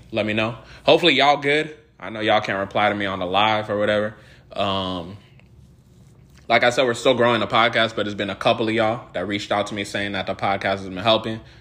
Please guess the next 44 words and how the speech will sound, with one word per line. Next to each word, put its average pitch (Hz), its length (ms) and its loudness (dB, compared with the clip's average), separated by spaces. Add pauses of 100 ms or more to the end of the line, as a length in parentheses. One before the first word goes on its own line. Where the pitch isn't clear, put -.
(100)
So 95 640 -2
with 110 160 -4
the 95 100 0
limited 123 340 6
episodes 127 640 2 (120)
<laughs> - 40 -10
that 147 220 2
have 120 120 -2
been 110 160 -4
dropped, 120 380 -2
I 113 60 -4
mean, 110 180 -8
I'm 107 140 -6
glad 110 280 -2
to 104 60 -6
hear 113 200 2
that. - 400 -2 (500)
You - 100 -14
know 113 140 -2
what 107 60 0
I'm 110 60 -2
saying? 110 340 -2
So 110 100 -4
I 98 100 2
really, 98 360 -2
I 95 60 -2
really 101 260 -4
appreciate 104 540 -6
that. 110 340 -6 (420)
And 120 560 0 (380)
again, 120 420 2
just 123 180 -4
to 117 60 -6
reference 110 400 0
my 98 260 -2
I 101 60 0
G, 117 440 -6 (260)
if 110 140 -10
you 110 80 -2
follow 127 280 4
me 127 100 2
on 113 120 2
I 113 180 4
G, 123 440 -4